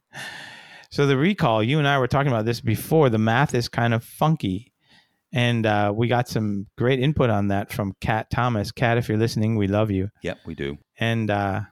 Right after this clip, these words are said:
Speaker 1: <laughs> and she pointed out that the numbers that Han, who called for his followers to, uh, uh, to refrain from going to the polls, that those, that, that actually doesn't matter.
Speaker 2: Mm-hmm.
Speaker 1: The key point is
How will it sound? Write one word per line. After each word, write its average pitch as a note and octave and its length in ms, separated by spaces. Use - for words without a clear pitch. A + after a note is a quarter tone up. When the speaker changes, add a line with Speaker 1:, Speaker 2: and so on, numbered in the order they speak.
Speaker 1:
<laughs> - 640
and - 280
she G3+ 300
pointed A#2+ 360
out G#2+ 240
that A2 180
the A2+ 80
numbers A2+ 720
that A#2+ 220
Han, D3 340
who C3+ 160
called A#2+ 260
for G#2+ 120
his G2 180
followers A2+ 760
to, F#2 460
uh, F#2+ 300
uh, A2+ 120
to G#2+ 180
refrain B2 380
from A#2 100
going G#2+ 200
to G2+ 60
the F#2+ 80
polls, A2+ 460
that G#2 240
those, B2+ 320
that, A#2 160
that C#3 200
actually B2+ 260
doesn't A2+ 220
matter. A2 460
Speaker 2:
Mm-hmm. E2+ 280
Speaker 1:
The A#2+ 120
key D#3 180
point B2+ 260
is G#2+ 220